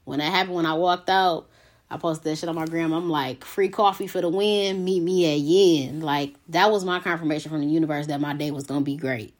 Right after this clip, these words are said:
<laughs> That's, that's how I knew it was gonna be a good ass day, because that was the universe telling me. You know what I'm saying? That it, it was the universe gift to me.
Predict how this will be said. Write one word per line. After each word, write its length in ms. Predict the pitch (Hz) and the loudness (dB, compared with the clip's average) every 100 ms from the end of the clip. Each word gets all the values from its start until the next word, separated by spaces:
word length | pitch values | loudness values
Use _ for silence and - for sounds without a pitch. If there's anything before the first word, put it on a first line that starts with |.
| _ | _
<laughs> 180 | _ - | _ -2
That's, 400 | 202 262 220 214 | 6 10 10 8
that's 220 | 202 214 | 4 6
how 160 | 214 180 | 4 4
I 40 | |
knew 260 | 190 190 170 | 4 4 4
it 20 | |
was 140 | 156 | 2
gonna 120 | 156 | 0
be 140 | 156 151 | 0 0
a 40 | |
good 160 | 151 147 | 0 -2
ass 220 | 143 147 | 0 0
day, 220 | 160 147 | 0 -2
because 440 | 139 139 151 143 143 - - - - | -2 0 0 0 -4 -12 -20 -16 -4
that 140 | 147 | -2
was 100 | 151 | -2
the 80 | 147 | 2
universe 380 | 165 151 139 156 | 2 2 -2 -2
telling 300 | 180 156 147 | -2 0 -2
me. 100 | - - | -4 -2
You 140 | 226 | 6
know 100 | 302 | 8
what 80 | 302 | 8
I'm 40 | 294 | 6
saying? 220 | 285 262 | 4 6
That 180 | 226 160 | 6 6
it, 100 | 214 | 4
it 280 | 220 185 190 | 4 6 6
was 100 | 170 | 6
the 80 | |
universe 460 | 165 190 180 170 156 | 2 2 2 0 2
gift 240 | 175 175 | 0 2
to 60 | 165 | 2
me. 200 | 151 | 0